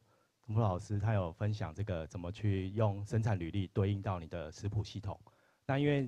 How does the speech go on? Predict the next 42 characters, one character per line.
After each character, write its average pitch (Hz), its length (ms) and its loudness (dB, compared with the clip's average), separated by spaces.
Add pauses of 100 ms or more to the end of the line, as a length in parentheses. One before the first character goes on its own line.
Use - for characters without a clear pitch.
食 120 140 -2
谱 123 100 4
系 110 140 0
统 101 160 0
它 107 140 6
有 92 240 6
标 110 260 0
准 107 160 0
的 90 80 -4
schema.org 92 720 -4
的 85 220 -10
标 92 240 -2
准， 98 240 -8
所 - 120 -2
以 104 80 4
我 92 80 -2
们 87 140 -8
有 87 100 -6
一 92 60 -6
些 101 160 -4
栏 92 180 -6
位 101 120 -4
上 87 180 -10
可 90 140 -8
以 - 20 -8
去 92 140 -10
串 90 280 -4
联 82 180 -10 (360)
这 98 80 -10
样 78 180 -14
子。 107 160 -12 (520)
嘿， - 120 -18 (800)
好， - 260 -14 (340)
有 85 100 -10
人 92 180 -8
吃 - 180 -4
过 113 480 2
咸 101 240 -6
派 120 200 -2
吗？ 107 200 -2 (720)
咸 92 240 -20
派 98 220 -10